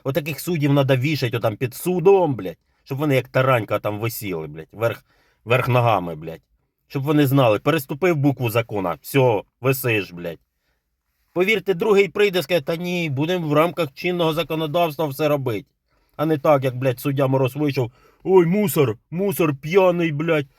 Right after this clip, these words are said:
нуль три проміля, та це не норма, блядь». А виносить рішення: «Я винен, блядь». Як так може бути? За таке вообще розстрілювати надо. Як в Китаї, блядь. Тут вообще мене невинну людину звинуватив він,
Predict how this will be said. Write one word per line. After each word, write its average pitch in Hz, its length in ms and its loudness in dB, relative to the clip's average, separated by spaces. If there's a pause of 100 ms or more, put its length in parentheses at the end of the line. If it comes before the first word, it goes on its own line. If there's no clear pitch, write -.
(120)
нуль 170 160 -2
три 170 220 0
проміля, 170 480 2
та 160 140 -2
це 190 160 0
не 190 120 2
норма, 170 500 4
блядь». 95 240 -4 (260)
А 139 80 0
виносить 160 420 0
рішення: 131 360 -4
«Я 123 320 2
винен, 127 520 -4
блядь». 107 280 -16 (320)
Як 147 280 2
так 151 160 -6
може 160 240 -2
бути? 156 400 -4 (360)
За 123 160 -2
таке 196 240 0
вообще 190 420 2
розстрілювати 180 680 0
надо. 92 340 0 (1120)
Як - 180 2
в - 80 -18
Китаї, 135 680 2
блядь. 78 260 -14 (1200)
Тут - 180 0
вообще 196 340 2
мене 180 240 2
невинну 175 400 2
людину 175 460 0
звинуватив 175 880 2
він, 120 240 -4